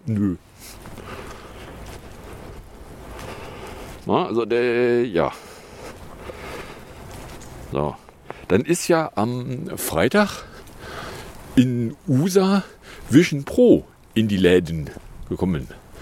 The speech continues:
beziehungsweise, äh, käuflich erwerbbar geworden. Und, äh, da gibt's jetzt dann auch Leute, die sich draufgestürzt haben und die dann da groß und lange und intensiv,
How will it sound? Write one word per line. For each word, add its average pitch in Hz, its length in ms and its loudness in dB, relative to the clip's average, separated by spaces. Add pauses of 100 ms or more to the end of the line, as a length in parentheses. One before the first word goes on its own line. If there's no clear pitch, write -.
(220)
beziehungsweise, 80 640 2
äh, 80 400 2
käuflich 87 360 2
erwerbbar 82 540 2
geworden. 117 560 4 (960)
Und, 127 840 0
äh, 113 300 0
da 98 120 0
gibt's 113 180 -4
jetzt 117 180 0
dann 110 80 -2
auch - 140 -6
Leute, 117 380 4
die 113 80 -2
sich 117 140 -8
draufgestürzt - 760 0
haben 104 280 2 (840)
und 113 120 0
die 127 100 2
dann 123 160 0
da 123 100 2
groß 113 440 6
und 110 140 0
lange 160 220 4
und 123 180 2
intensiv, 143 720 2